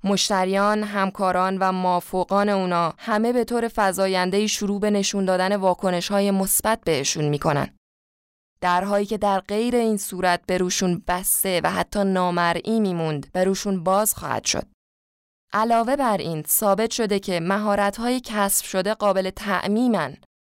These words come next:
چه فرد تو بنگاهی مثل یک رستوران به کارش ادامه بده، چه برای ادامه تحصیل تصمیم بگیره و یا مسیر شغلیش رو به کلی بخواد تغییر بده.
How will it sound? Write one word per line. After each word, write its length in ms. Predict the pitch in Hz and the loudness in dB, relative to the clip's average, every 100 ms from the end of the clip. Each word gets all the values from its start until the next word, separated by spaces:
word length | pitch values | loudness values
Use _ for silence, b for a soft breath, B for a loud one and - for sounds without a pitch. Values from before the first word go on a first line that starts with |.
| _ _ - | _ _ -4
چه 140 | 247 | -2
فرد 280 | - 233 226 | 2 2 2
تو 120 | 233 | -6
بنگاهی 540 | 202 208 202 214 226 | 0 0 2 2 2
مثل 280 | 214 214 214 | 0 0 0
یک 220 | 208 202 | -2 -2
رستوران 540 | 208 202 196 190 208 254 | 0 0 0 0 0 0
به 80 | 262 | -2
کارش 340 | 240 208 208 | 0 0 0
ادامه 340 | 185 185 175 170 | -2 0 0 0
بده، 360 | 165 165 151 - | 0 0 -2 -4
چه 160 | - 226 | -6 0
برای 440 | 208 202 214 190 | 2 2 2 0
ادامه 340 | 185 180 180 | 2 0 0
تحصیل 480 | 175 190 190 - 220 | -2 -4 0 0 0
تصمیم 420 | 220 165 - 165 | -2 0 0 0
بگیره 460 | 160 151 160 156 - | 0 -2 0 0 -2
و 120 | 185 185 | -2 0
یا 180 | 196 | 0
مسیر 460 | 196 185 185 220 220 | 0 0 -2 0 0
شغلیش 520 | 220 185 175 180 - | 0 -2 -2 -2 0
رو 80 | 185 | 0
به 120 | 175 | 0
کلی 480 | - - 180 180 220 | 0 0 -2 0 0
بخواد 300 | 196 190 180 | 0 0 -4
تغییر 400 | - 175 165 202 160 | -2 -2 0 0 0
بده. 220 | 123 139 | -4 -6